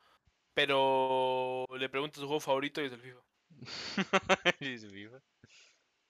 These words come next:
Speaker 2: Madre, qué putas.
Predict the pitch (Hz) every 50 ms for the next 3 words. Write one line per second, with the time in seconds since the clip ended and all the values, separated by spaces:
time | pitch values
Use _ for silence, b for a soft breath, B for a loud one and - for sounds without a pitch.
0 | _ _ _ _ _ _ _ _ _ _ _ _ _ _ _ _ _ _ _ _
1 | _ _ _ _ _ _ _ _ _ _ _ _ _ _ _ _ - 107 95 90
2 | 87 87 85 98 87 87 90 82 _ 90 80 _ _